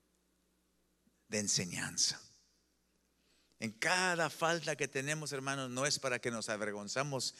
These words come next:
aunque nos avergonzamos, pero es para que veamos que nos falta, que nos falta. Yo he estado en el ministerio, hermanos, ya, ya no sé ni cuántos años,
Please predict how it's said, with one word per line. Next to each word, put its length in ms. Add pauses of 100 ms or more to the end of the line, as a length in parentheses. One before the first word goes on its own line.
(140)
aunque 260
nos 140
avergonzamos, 1040 (500)
pero 160
es 120
para 200
que 200
veamos 580
que 100
nos 160
falta, 720 (960)
que 140
nos 240
falta. 580 (1500)
Yo 140
he 20
estado 260
en 100
el 100
ministerio, 500
hermanos, 340
ya, 400 (1600)
ya 160
no 80
sé 140
ni 120
cuántos 380
años, 640